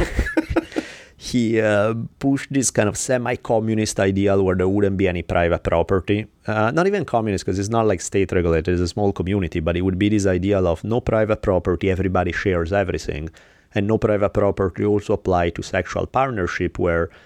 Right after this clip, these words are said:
it was like, "Anybody wants to have sex with somebody else, they have sex with somebody else. There's no sort of totally anti-marriage." And, uh, you know, that was also part of Christianity. So ju-, that's just to show you that the variety was just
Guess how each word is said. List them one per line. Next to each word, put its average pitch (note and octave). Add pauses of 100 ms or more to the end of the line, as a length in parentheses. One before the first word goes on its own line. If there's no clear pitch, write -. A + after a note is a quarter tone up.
(280)
it G#2
was G2
like, E2+
"Anybody G#2
wants F#2+
to G2
have F#2
sex F2+
with G2
somebody G2
else, D2+
they E2+
have D#2+
sex -
with D#2+
somebody F2+
else. G2+
There's F2
no F2
sort F#2+ (120)
of -
totally G#2
anti-marriage." F2 (880)
And, F#2+
uh, F#2 (600)
you C3+
know, D2
that B2
was B2
also C3+
part E2+
of E2+
Christianity. -
So C3+
ju-, D#3+
that's E3+
just -
to G#2+
show G#2
you G2
that F#2
the G2
variety F#2+ (100)
was D#2
just -